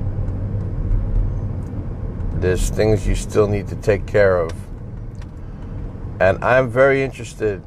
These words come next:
in this time. This has been my prayer focus,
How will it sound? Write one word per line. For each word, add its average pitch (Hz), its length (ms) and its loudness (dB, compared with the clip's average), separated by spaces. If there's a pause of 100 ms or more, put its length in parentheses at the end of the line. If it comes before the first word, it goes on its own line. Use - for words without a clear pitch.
in 104 140 -6
this 107 180 -6
time. 104 380 4
This 117 160 -6
has 107 160 -8
been 113 240 -2
my 101 400 2
prayer 117 280 4
focus, 110 720 -2